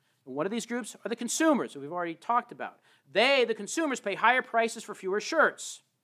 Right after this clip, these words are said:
And because of paying higher prices for the shirts that are protected by the tariff, they also have less money to spend on other goods. So even if, even if they say, "Well, I have to have five shirts,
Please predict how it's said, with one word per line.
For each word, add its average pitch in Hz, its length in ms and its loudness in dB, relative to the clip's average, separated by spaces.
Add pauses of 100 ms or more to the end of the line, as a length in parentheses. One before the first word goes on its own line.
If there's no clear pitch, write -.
(960)
And 226 560 0 (240)
because 269 580 2
of 208 160 0
paying 226 240 -2
higher 240 300 2
prices 226 640 -4 (200)
for 220 180 -2
the 196 80 -4
shirts - 460 -4 (240)
that 180 80 -10
are - 40 -8
protected 233 680 0 (240)
by 180 200 0
the 175 80 -8
tariff, 240 540 2 (580)
they 190 120 2
also 240 480 4
have 190 260 -2
less 214 460 -2 (140)
money 202 500 2 (120)
to 190 80 -14
spend 226 280 -2
on 226 100 2
other 294 220 4
goods. 170 560 -4 (1400)
So 220 180 2
even 302 300 4
if, 254 360 6
even 294 240 0
if 240 80 -2
they 214 100 -2
say, 214 180 0
"Well, 208 80 2
I 196 140 4
have 254 300 2
to 208 100 -2
have 190 240 2
five 165 300 -2
shirts, - 600 -12